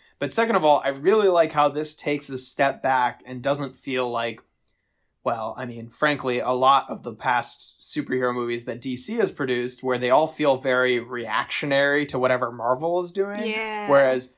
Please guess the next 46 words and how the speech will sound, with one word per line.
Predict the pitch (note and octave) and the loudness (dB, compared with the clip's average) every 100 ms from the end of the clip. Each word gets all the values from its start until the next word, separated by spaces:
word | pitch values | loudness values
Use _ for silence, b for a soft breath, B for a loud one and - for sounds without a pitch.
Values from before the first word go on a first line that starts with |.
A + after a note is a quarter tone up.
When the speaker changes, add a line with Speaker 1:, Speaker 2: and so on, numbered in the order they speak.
| _ C#3 | _ 0
Speaker 1:
this | F#3+ G#3+ | 2 2
feels | - F3+ E3 D3 | 2 4 4 6
like, | D3 C3+ - | 4 4 -2
okay, | D3 C3+ A#2+ | -2 -2 -2
we | A#2+ C#3+ | 0 0
are | D3 | 0
making | C#3 C3 B2+ | -2 -4 -6
an | A#2+ - | -8 0
honest | C3 D3+ D#3+ | 2 2 -2
attempt | D3+ - B2 A#2 - | -6 -6 -6 -6 -10
to | - | -8
make | B2 A#2 | -8 -8
a | A#2 | -12
good | A#2+ C3+ C#3 | -6 -4 -4
movie | C3+ B2+ A#2 A#2 A#2 B2+ B B B | -2 -2 -2 -2 -2 -2 B B B
in | C3 | -2
its | B2 B2 | -2 -2
own | D3 D#3 | 0 0
universe, | D3 C#3+ C3+ B2 B2 A#2+ A#2+ | 0 -2 -2 0 -2 -2 -6
and | A#2 | -4
we're | B2 | -4
gonna | B2+ B2 A#2 - | -2 -4 -6 -6
be | C3+ | -4
willing | B2 B2+ D#3 D#3+ C#3+ | -4 -2 -2 0 -4
to | |
take | C3+ - E3 E3 | -6 -2 0 4
our | D#3+ | 4
time | D#3+ D#3 C#3 C3+ C3 B2+ | 4 2 4 4 2 0
with, | B2+ B2 - | -2 -6 -8
you | C3+ | -4
know, | A#2+ A#2+ | 0 2
having | C3 C3 C3 | 4 2 -2
things | C3 C3 B2+ | -6 -8 -6
work | B2 B2+ B2 | -4 -4 0
out, | B2 A#2 A#2+ - B B | 0 2 0 -2 B B
and | C3+ C3 | -6 -4
it's | C#3+ | 0
not | C#3+ D3 | 0 2
gonna | D#3 | -2
feel | C#3 D3+ C#3+ | -2 0 2
necessarily | C3+ C3 C#3+ C#3+ C3+ C3+ C3+ | 2 0 -2 2 4 4 4
like | C3 B2+ B2+ | 4 2 0
a | |
big | B2 C#3 C3+ | -2 -4 -4
superhero | C3 - D3 D3 C3 B2+ B2 | -4 -4 -4 -4 -2 0 0
movie, | B2 B2 B2 B2 B2 | -2 -2 0 0 0